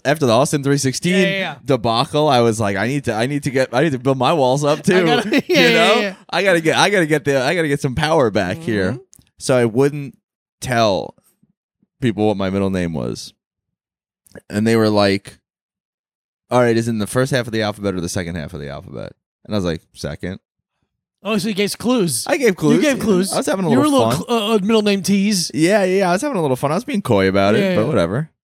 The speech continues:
Speaker 1: I was being a little coy pond. And I remember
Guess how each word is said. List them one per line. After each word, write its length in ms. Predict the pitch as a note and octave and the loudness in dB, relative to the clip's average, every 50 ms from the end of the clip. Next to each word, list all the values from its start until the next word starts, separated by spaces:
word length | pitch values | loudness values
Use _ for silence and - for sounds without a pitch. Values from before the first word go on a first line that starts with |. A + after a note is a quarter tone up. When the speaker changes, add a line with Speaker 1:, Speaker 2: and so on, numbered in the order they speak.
| _ _ | _ _
Speaker 1:
I 40 | - | -6
was 100 | G2 G#2 | -4 -4
being 140 | - D#3 A#2+ | -2 -2 0
a 60 | A2 | 0
little 160 | G#2+ G2+ G2 - | 2 0 0 0
coy 200 | - G2 G2 F#2+ | 0 0 0 0
pond. 360 | A2+ G#2 G2 G#2 C3 - - _ _ _ _ _ _ _ _ _ _ _ _ _ _ | 0 -2 -2 -4 -6 -8 -14 _ _ _ _ _ _ _ _ _ _ _ _ _ _
And 960 | A#2+ B2 B2 B2 - B2 A#2+ A#2+ A#2+ A#2 A#2 A#2 A2+ A#2 A2+ A2+ A2+ A2 A2+ - - - _ _ _ _ _ _ _ _ _ _ _ _ _ _ _ _ _ _ _ _ _ _ _ _ _ _ _ _ _ _ _ _ _ | -2 0 2 2 2 4 4 2 2 2 0 0 -2 -2 -4 -6 -6 -8 -10 -12 -18 -20 _ _ _ _ _ _ _ _ _ _ _ _ _ _ _ _ _ _ _ _ _ _ _ _ _ _ _ _ _ _ _ _ _
I 100 | - C3+ | -2 -2
remember 400 | C3 C3+ C#3+ C#3 C#3 B2+ A#2 A2 | 0 -2 0 2 2 2 2 0